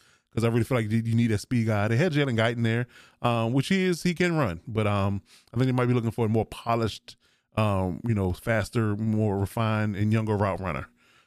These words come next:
um, in that space. They could be looking at that, maybe Olave or somebody like that, um, in the draft that could, uh, fall to them at seventeen.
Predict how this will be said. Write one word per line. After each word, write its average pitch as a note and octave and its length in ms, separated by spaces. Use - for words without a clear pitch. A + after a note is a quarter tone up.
um, G#2 240
in G#2+ 80
that G#2 160
space. F#2+ 300
They G#2+ 60
could D3+ 220
be D#3+ 60
looking D3 200
at B2+ 100
that, G2+ 240
maybe A#2 220
Olave A2 540
or G2+ 80
somebody A2 300
like G#2+ 200
that, F#2+ 260
um, G#2 320
in A2+ 80
the A2 80
draft G2+ 380
that F#2+ 140
could, G#2+ 280
uh, F#2+ 200
fall G#2 300
to - 120
them F#2+ 180
at F2+ 80
seventeen. F2+ 580